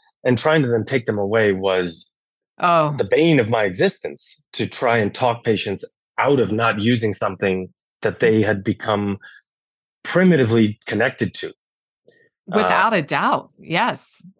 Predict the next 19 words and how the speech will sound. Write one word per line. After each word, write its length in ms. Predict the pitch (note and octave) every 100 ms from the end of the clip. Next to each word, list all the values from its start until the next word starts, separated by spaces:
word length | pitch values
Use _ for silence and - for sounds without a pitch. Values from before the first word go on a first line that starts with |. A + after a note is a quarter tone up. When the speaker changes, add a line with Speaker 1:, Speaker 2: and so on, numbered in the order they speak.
| _
Speaker 2:
Even 280 | - B3 A#3+
if 120 | G3
it's 160 | F#3 E3+
a 60 |
placebo, 840 | - D3+ - - C#4+ A3 C#3+ D3+ D3+
which 200 | F3 -
we 80 | E3+
know 200 | F3+ G3+
it's 220 | D3+ -
not, 460 | E3 B3 F#3 C3+ D3
it 140 | F3
was 140 | D#3+ E3
still 340 | - A3 G3+
a 60 | D#3+
dependency. 920 | D3 - G3 D#3+ C#3 A2+ - - D3+ _ _ _ _ _ -
Speaker 1:
Absolutely. 560 | G2+ - G2 F#2 E2 - - - _ _ -
Uh, 120 | A2+ A2
and 140 | A#2+
so 220 | C3 A#2